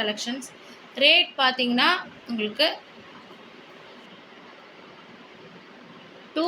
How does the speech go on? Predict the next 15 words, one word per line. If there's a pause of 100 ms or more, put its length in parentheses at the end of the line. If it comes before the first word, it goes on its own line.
(100)
ஃபிஃப்டி
ருப்பீஸ்
மட்டும்தாங்க. (500)
தேர்ட்டி (140)
சிக்ஸ்லேருந்து
ஃபார்ட்டி
வரைக்கும்
டூ
ஃபிஃப்டி
ருப்பீஸ் (120)
தான். (460)
ஃபார்ட்டி
டூ (120)
ப்ளஸ்
சைஸ்